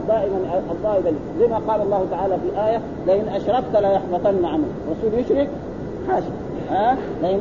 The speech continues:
أشركت"، لئن أشرك أي واحد من أمتك "ليحبطن عملك". فأما الر-، وهذا خطاب، وهذا مثال ذلك عشان نقرب هذا المعنى. مثال لذلك أن رجلًا، يعني، ملكا جبارا عظيما، ها؟ يجي ينادي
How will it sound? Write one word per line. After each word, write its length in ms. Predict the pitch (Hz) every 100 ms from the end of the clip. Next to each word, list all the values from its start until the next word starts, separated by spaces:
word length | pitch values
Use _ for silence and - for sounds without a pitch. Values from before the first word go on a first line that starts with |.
| 196
أشركت"، 420 | 202 226 262 -
لئن 240 | - 190 202 262
أشرك 260 | 285 240 -
أي 100 | 247 262 254
واحد 240 | 240 226
من 260 | 196 202 202
أمتك 240 | 262 277 247 - - 196
"ليحبطن 600 | 208 185 185 185 185 175
عملك". 240 | 156 147 110 -
فأما 240 | - 190 196
الر-، 200 | 180 160
وهذا 300 | 190 214 190
خطاب، 240 | 180 185 151
وهذا 300 | 175 240 214
مثال 300 | 196 185 220 190
ذلك 180 | 202 -
عشان 240 | 196 190 175
نقرب 320 | 175 214 185
هذا 160 | 170
المعنى. 300 | 160 208 240 247 - - - -
مثال 240 | 240 277 247
لذلك 280 | 190 226 214 -
أن 200 | 196 190 196
رجلًا، 320 | 208 190 170 - - - - - 156
يعني، 200 | 185 180
ملكا 320 | 226 220 208
جبارا 680 | 180 180 151 214 214 185 175
عظيما، 420 | 160 170 185 139 - - - - - 180
ها؟ 200 | 226 - - - 160 196
يجي 260 | 302 240
ينادي 340 | 233 254 240